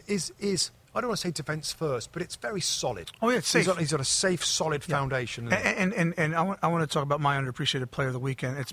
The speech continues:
Speaker 2: it's Mohamed Kudus. And the reason I say it's him is because having spent so many years with David Moyes,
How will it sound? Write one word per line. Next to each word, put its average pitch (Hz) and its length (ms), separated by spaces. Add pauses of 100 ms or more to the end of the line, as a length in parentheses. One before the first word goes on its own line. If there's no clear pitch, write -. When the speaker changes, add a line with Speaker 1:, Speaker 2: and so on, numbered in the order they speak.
(120)
Speaker 2:
it's 139 180
Mohamed 131 320
Kudus. 131 380 (340)
And 151 100
the 143 60
reason 208 300
I 196 80
say 147 300
it's - 140
him 139 140
is 127 80
because 135 400 (1200)
having 160 240
spent 196 380
so 175 360
many 165 200
years 151 280
with 143 120
David 131 260
Moyes, 113 380